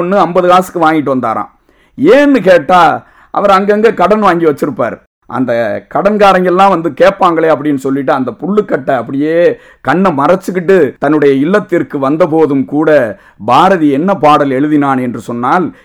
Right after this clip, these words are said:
"எத்தனை கோடி இன்பம் வைத்தாய் இறைவா" என்று அவனால் பாட முடிந்தது. வறுமைப்படுகிற பொழுதும் கூட, ஏன் செல்லம்மாளே இதற்கு உதாரணம். செல்லம்மா என்ன பண்ணுவாங்க, பக்கத்து வீட்டிலெல்லாம் போய் அரிசியை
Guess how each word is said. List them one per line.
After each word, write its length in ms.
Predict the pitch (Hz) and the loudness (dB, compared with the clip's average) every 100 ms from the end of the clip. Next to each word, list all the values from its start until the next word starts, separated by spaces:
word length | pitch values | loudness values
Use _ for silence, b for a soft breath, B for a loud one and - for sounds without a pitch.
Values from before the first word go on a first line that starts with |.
| b | b
"எத்தனை 560 | - 254 - 247 233 | -6 -6 -2 0 0
கோடி 380 | 190 180 190 190 | 0 2 2 2
இன்பம் 380 | 151 180 196 190 | 0 0 0 2
வைத்தாய் 600 | 156 131 - 156 156 143 | 0 0 0 2 4 2
இறைவா" 440 | 143 156 160 160 | 0 0 2 4
என்று 380 | 170 156 147 160 | 4 2 0 0
அவனால் 400 | 135 139 143 139 | 0 0 0 -2
பாட 300 | 165 220 262 | 0 2 2
முடிந்தது. 420 | 208 170 151 101 _ _ _ _ 113 | 0 -4 -6 -10 _ _ _ _ 0
வறுமைப்படுகிற 840 | 170 285 320 285 262 262 233 233 196 | 2 4 4 2 4 4 4 4 4
பொழுதும் 380 | 202 190 180 | 2 2 -2
கூட, 400 | 147 220 220 - - _ _ - | -2 -2 0 -2 -8 _ _ 0
ஏன் 320 | 180 240 143 | 2 2 0
செல்லம்மாளே 580 | 170 226 262 254 247 247 | 0 2 4 6 6 4
இதற்கு 300 | 220 208 233 | 4 2 -2
உதாரணம். 500 | 196 190 175 139 82 _ _ _ _ - | 0 4 4 0 -6 _ _ _ _ -4
செல்லம்மா 340 | 190 240 240 | 0 2 2
என்ன 160 | 208 226 | 2 2
பண்ணுவாங்க, 640 | 226 214 202 185 160 113 b b _ | 0 2 2 4 0 -2 b b _
பக்கத்து 400 | 139 - 254 233 | -4 0 0 0
வீட்டிலெல்லாம் 580 | 233 214 214 208 220 208 | -6 2 2 4 2 2
போய் 520 | 202 190 180 180 - - | 0 0 -2 -4 -4 -2
அரிசியை 560 | 196 196 196 170 156 | 0 0 0 2 2